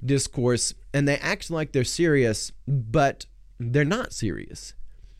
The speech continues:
They don't have eyes and ears to see what is really going on in the world.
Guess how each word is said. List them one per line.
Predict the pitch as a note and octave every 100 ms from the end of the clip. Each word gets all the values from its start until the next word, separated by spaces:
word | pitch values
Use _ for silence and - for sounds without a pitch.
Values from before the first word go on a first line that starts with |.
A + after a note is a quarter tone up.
| - - -
They | - D#3
don't | D#3+
have | E3+ E3+ -
eyes | D3 D3 E3 B2+
and | C3+ B2
ears | D3+ C3+ G#2 G2+ -
to | B2
see | - C#3+ C3
what | B2+ B2
is | G2+
really | A2+ A#2
going | G#2 G#2 A2
on | F#2+
in | F#2+
the | F#2+
world. | C#3+ D#3+ F2+ -